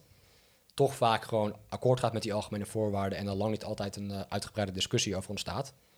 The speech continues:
Dus het is een goede manier om bijvoorbeeld je aansprakelijkheid in te beperken. Ervoor te zorgen dat je, als het fout gaat, maar voor een deel aansprakelijk kan worden gesteld. Dat er een limiet op zit.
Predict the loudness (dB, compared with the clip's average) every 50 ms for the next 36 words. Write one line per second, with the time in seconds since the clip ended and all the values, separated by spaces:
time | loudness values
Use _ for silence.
0 | _ _ -20 -20 -20 -20 _ _ -20 -6 _ -2 0 2 2 2 2 4 6 6
1 | 6 8 8 8 8 8 8 6 6 6 4 4 4 4 0 -4 -10 -20 _ _
2 | _ _ _ 4 4 4 6 8 8 8 8 6 4 4 2 0 2 2 2 2
3 | 4 4 4 4 4 2 0 2 4 4 4 4 2 -2 -8 -6 -2 -2 -2 -2
4 | 0 -2 -2 0 4 4 4 4 4 2 0 -4 -4 -8 -10 -8 -6 -6 -6 -4
5 | -4 -2 0 0 0 0 0 -2 -2 -2 0 0 0 0 0 -2 -6 -14 -20 _
6 | _ _ _ _ _ _ _ _ _ _ _ _ _ _ _ _ _ _ _ _
7 | _ _ _ _ _ _ 8 10 10 10 10 8 4 4 4 4 2 0 -2 -4
8 | -4 -4 -4 -6 -6 -4 -4 -2 -2 -2 2 4 6 6 6 6 4 0 0 0
9 | 2 0 0 0 -2 -4 0 0 2 2 0 0 -2 -2 -2 -2 -2 -2 -4 -6
10 | -10 -16 _ _ _ _ _ _ _ _ _ -10 -8 -8 -8 -12 -12 _ _ -20
11 | _ -8 -6 -2 0 2 2 4 4 4 4 2 2 4 4 4 4 4 0 -4